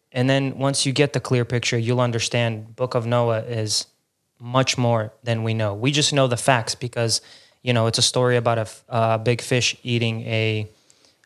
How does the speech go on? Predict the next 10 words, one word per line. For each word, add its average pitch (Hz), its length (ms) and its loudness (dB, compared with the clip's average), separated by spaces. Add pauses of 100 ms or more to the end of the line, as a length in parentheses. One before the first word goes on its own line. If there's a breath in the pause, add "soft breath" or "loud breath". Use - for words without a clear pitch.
um, 104 420 -2
a 113 100 -8
man 113 340 2
and 107 120 -2
he, 107 300 -2
you 113 140 -10
know, 107 180 -4
he 110 140 -8
survives, 107 560 0
but 104 360 -6